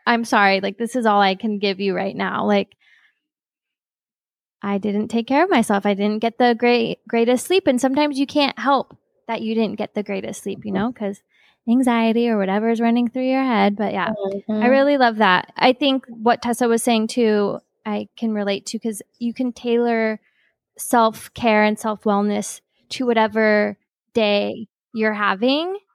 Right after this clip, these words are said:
Speaker 1: And I think a big one for me is therapy has been such a great self-care tool that I've given myself.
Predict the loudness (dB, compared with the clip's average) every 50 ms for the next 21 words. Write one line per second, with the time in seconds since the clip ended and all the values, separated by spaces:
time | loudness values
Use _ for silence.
0 | _ _ _ _ _ _ _ _ 2 4 4 4 2 2 2 0 0 0 -2 -4
1 | 0 0 -2 -2 -2 _ -4 -2 0 -2 -2 -4 -8 -16 _ _ _ _ -8 -4
2 | 0 2 2 2 2 2 -2 -4 -2 0 0 2 2 0 0 0 0 0 2 2
3 | 2 2 0 0 -4 -6 -2 0 2 4 4 4 2 2 0 -4 -10 -18 _ _
4 | _ _ 0 0 0 0 -4 -6 -10 -12 -12 -12 -12 -12 -6 -6 -6 -6 -4 -2
5 | 0 2 2 2 0 -2 -2 0 0 0 0 0 -2 -6 -2 0 0 0 0 0
6 | 2 2 4 4 4 2 0 -2 -6 -4 0 0 0 0 -2 -4 -10 -18 -14 -8
7 | -4 -2 -2 0 0 0 -2 -2 -4 -6 -10 _ _ _ _ _ _ _ _ _
8 | _ _ -14 -4 0 2 4 4 4 2 2 0 0 2 2 2 0 0 -2 -4
9 | -4 -4 -2 -4 -8 -8 -10 -12 -12 -12 -12 -12 -12 -12 -14 -18